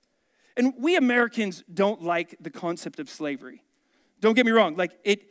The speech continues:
it brings up negative connotations, but it is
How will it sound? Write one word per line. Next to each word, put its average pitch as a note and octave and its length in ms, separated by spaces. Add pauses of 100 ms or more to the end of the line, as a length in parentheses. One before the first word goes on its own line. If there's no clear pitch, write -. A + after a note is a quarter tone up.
(100)
it - 380
brings A#3 540
up A3 220
negative G3 520 (140)
connotations, G3 840 (280)
but G#3+ 280
it G#3 140
is G3+ 220